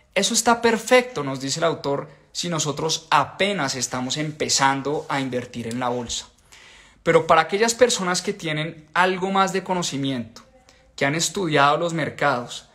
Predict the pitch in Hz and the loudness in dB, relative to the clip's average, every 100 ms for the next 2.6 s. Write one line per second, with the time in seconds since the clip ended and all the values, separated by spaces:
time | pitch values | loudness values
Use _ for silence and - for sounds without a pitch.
0 | _ _ _ 151 147 147 151 165 170 185 | _ _ _ -6 -4 -4 -4 -4 -4 -2
1 | 180 185 185 156 143 135 - 156 151 151 | 0 2 0 0 -2 -2 -4 -4 0 0
2 | 135 151 143 - - | 0 -4 -6 -10 -14